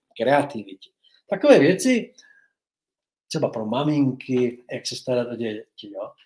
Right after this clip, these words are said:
Ale pak tam měl, jak malovat, jak malovat pravou hemisférou, jak dělat portréty, zahrada, eh, f-, opravdu velmi zajímavé věci,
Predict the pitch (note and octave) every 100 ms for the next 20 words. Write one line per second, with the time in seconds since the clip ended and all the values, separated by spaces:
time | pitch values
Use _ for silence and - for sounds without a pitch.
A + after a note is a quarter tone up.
0 | _ A#2 - G3 A#3 A3+ F3+ - _ _
1 | - C3+ A2+ A#2 A#2 A2+ G#2 G#2 F#2+ F#2
2 | - _ D#3+ C#3+ B2+ A#2+ A2+ A2 - A2
3 | G#2+ G#2 G#2 G#2 - A2 G#2+ G#2 G#2 -
4 | - - D#3 D3+ D3 - _ - C3+ B2+
5 | A2+ - B2+ B2+ - G#2 G2+ - G#2+ -
6 | - - _ _ _ _ _ - - G3+
7 | G3 D#3 D3 C3+ B2+ A2+ A2 G#2 _ _
8 | _ _ A#2+ A2+ A2 A2 C3 D#3 - -
9 | G3 A3 D#4 D4+ A3 C4 D4+ B3 B3+ B3+
10 | B3 B3+ A#3